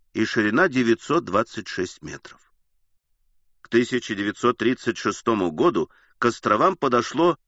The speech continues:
гидрографическое судно «Хронометр», имевшее задание установить на них навигационные знаки. Увы, острова Васильевского уже не существовало, а Семеновский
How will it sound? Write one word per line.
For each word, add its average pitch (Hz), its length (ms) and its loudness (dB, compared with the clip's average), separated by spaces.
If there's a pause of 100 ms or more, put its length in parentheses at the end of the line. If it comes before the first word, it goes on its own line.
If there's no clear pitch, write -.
(180)
гидрографическое 139 1200 0
судно 147 420 2
«Хронометр», 117 880 0 (200)
имевшее 110 540 2
задание 104 480 2
установить 98 560 -2
на 143 100 0
них 143 240 -2 (220)
навигационные 117 920 2
знаки. 87 600 -6 (540)
Увы, 147 480 4 (420)
острова 170 560 4
Васильевского 160 920 2
уже 127 300 4
не 135 160 2
существовало, 117 960 0 (580)
а - 160 2
Семеновский 101 920 0